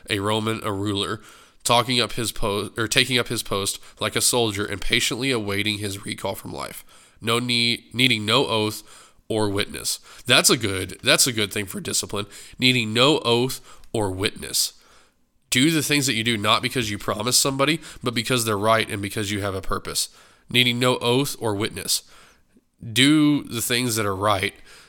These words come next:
not because somebody's watching you or because you've made some grandiose, grand, yeah, some grand promise, uh, like taking an oath.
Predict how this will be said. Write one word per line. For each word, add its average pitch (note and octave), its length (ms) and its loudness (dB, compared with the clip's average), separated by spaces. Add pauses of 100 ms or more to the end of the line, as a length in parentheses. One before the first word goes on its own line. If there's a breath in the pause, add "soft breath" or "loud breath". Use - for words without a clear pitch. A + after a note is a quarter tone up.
not A2 240 4
because A#2+ 300 0
somebody's G#2+ 380 0
watching A2 440 -2
you B2+ 180 -2
or G2+ 120 -6
because G#2+ 300 -4
you've G#2+ 100 -2
made G#2+ 200 -2
some G#2 260 -2
grandiose, G#2 720 -2
grand, G#2 600 -6 (140)
yeah, G2 180 -4 (360 loud breath)
some C3 240 2
grand A#2 380 2
promise, G#2 520 0 (480 loud breath)
uh, G2 500 2
like G#2 240 0
taking G#2+ 360 -2
an F#2+ 120 -6
oath. G#2 380 -6